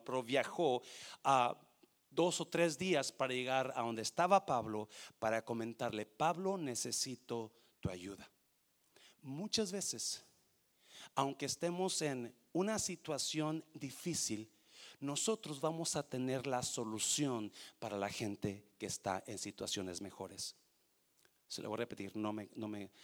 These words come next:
no me entendió. Pablo está en la prisión. Pablo está encarcelado por predicar el evangelio, pero hay un pastor en Colosa que necesita la ayuda,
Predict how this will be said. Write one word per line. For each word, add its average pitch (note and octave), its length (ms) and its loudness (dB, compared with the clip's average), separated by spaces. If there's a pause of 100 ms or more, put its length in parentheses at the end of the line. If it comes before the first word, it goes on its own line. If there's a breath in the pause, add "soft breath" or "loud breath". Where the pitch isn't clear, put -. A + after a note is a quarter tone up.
(200 loud breath)
no G#2+ 100 -6
me G#2+ 100 -2
entendió. G#2 440 -8 (500 loud breath)
Pablo A#3+ 360 8
está F#3 280 6
en F#3+ 120 2
la F3 180 6
prisión. G#2 560 -2 (640 loud breath)
Pablo B3 340 10
está F#3 380 8
encarcelado D#3 840 6
por C3 280 -2
predicar A#2 400 2
el D#3 80 2
evangelio, B2+ 560 2 (360 loud breath)
pero C#3+ 460 4
hay F3+ 240 6
un G3 180 6
pastor D#3+ 540 6
en D#3+ 100 4
Colosa C#3+ 600 2 (240 loud breath)
que D3 200 10
necesita D#3 840 4
la D#3 80 4
ayuda, B2 400 -2